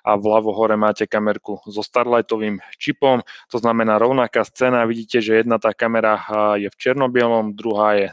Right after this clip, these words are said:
s I R-kom, to znamená, ten obraz je trošku svetlejší a Starlight dokáže byť vlastne, eh, vo farbe dlhšiu dobu. Eh, v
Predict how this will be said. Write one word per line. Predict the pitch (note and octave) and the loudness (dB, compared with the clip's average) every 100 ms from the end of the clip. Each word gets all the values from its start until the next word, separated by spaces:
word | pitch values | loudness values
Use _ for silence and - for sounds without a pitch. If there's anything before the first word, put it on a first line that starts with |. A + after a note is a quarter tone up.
| G2+ G2 | -10 -18
s | - | -6
I | C3 B2 | 0 0
R-kom, | A#2+ A2 | 0 -6
to | G#2 | -6
znamená, | A2 G#2+ G#2+ G#2 | -2 0 0 -2
ten | - G#2 | -4 -4
obraz | G#2 A2+ A2 G#2 | -4 -4 -2 -2
je | G#2 | -4
trošku | - - _ F#2+ | -10 -20 _ -6
svetlejší | A#2 C3+ B2 - A2 - - - - | -2 0 0 0 -4 -4 -16 -16 -6
a | - | -6
Starlight | - A2+ A2 G#2+ A2 | -2 0 2 0 -2
dokáže | G#2 - G#2 G2+ | -6 -4 -4 -4
byť | G2+ | -4
vlastne, | G#2 G2+ - G2+ | -4 -4 -6 -8
eh, | - | -4
vo | G#2+ G2+ G2+ G#2+ | 0 2 2 0
farbe | A2+ G2+ G#2 | 0 0 0
dlhšiu | G2+ - - | -2 -6 -8
dobu. | G2 F#2 _ _ - - - - - | -8 -10 _ _ -20 -20 -18 -20 -4
Eh, | A2 G#2 | 0 4
v | G#2+ | 2